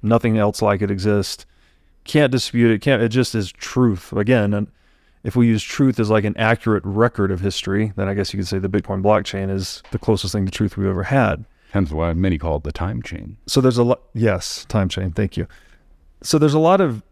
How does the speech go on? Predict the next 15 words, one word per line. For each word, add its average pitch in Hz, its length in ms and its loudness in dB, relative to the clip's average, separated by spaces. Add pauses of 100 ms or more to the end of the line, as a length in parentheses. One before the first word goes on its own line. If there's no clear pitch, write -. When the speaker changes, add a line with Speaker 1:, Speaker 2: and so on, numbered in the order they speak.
(160)
Speaker 1:
meaning 147 960 0 (180)
in 120 120 0
the 123 80 0
Bitcoin 113 720 0 (180)
time 131 400 2
chain 113 420 2
in 107 200 2
that 107 260 0
third 175 360 4
sense, - 480 -6
that 107 140 0
it's 104 140 -4
super 135 460 0
orderly 117 500 2
information. 110 680 -2